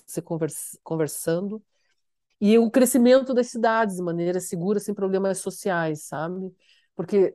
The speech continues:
por exemplo, eu sou ciclista, então, quando eu, eu vejo esse trânsito louco, cheio de carro, isso é um questionamento que eu faço: como é que a cidade tá crescendo dessa forma?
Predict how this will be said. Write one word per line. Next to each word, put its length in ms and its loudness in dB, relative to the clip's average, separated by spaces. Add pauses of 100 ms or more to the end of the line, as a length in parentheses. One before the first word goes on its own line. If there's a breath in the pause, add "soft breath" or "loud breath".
por 120 2
exemplo, 260 2
eu 40 2
sou 140 -4
ciclista, 760 0
então, 340 -6 (280)
quando 240 -2
eu, 80 2 (220)
eu 200 -6 (100)
vejo 300 2
esse 220 -6
trânsito 640 2
louco, 500 0
cheio 300 -2
de 120 -6
carro, 720 0 (400 soft breath)
isso 400 0
é 80 2
um 100 0 (280)
questionamento 560 0
que 60 2
eu 60 2
faço: 460 -4 (560)
como 140 2
é 60 6
que 100 -6
a 20 -6
cidade 400 -2
tá 100 -2
crescendo 540 -4
dessa 260 -6
forma? 580 -14